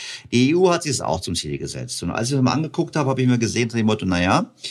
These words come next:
das war ein paar Jahre her, die Länder in der E U mit den höchsten Akademikerquote haben auch die höchste Jugendarbeitslosigkeit. Also Italien beispielsweise.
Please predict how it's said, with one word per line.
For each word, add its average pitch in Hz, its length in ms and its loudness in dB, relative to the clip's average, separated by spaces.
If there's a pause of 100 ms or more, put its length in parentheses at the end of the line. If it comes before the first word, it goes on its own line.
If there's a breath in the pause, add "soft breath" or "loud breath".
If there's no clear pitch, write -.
(300 loud breath)
das - 100 -16
war 104 80 2
ein 85 80 -2
paar 90 120 -2
Jahre 82 260 0
her, 123 440 2
die - 400 -4
Länder 127 400 2
in 113 80 2
der 107 140 2
E 98 180 -2
U 123 240 2
mit 135 160 2
den 120 100 0
höchsten 120 300 -2
Akademikerquote 135 800 0
haben 117 140 4
auch 113 80 2
die 113 80 0
höchste 107 240 2
Jugendarbeitslosigkeit. 85 1160 -2 (100)
Also 85 180 -4
Italien 82 500 -2
beispielsweise. 76 760 -6